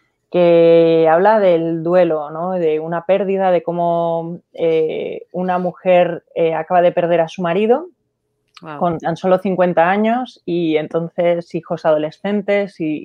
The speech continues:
Speaker 1: y tiene que, eh, reengancharse con la vida. Y a mí me interesaba hablar del momento exacto en el que alguien hace clic y vuelve a despertar.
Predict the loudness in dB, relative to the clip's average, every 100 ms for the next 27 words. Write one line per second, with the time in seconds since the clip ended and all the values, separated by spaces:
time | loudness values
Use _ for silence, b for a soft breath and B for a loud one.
0 | -8 -8 -8 -8 -2 2 2 0 -4 B
1 | B B B B _ 0 2 0 -2 0
2 | 0 -2 0 -2 -2 -4 0 0 0 0
3 | 0 0 0 0 0 0 2 0 0 0
4 | 2 4 4 2 2 -4 -6 -2 0 0
5 | 0 0 -2 -4 -2 -2 -2 -2 0 0
6 | 0 -4 -6 -6 -6 -6 -2 -2 -2 -4
7 | -6 -8 -6 -2 -2 -4 _ _ _ -4
8 | 2 2 4 2 0 -6 -6 -8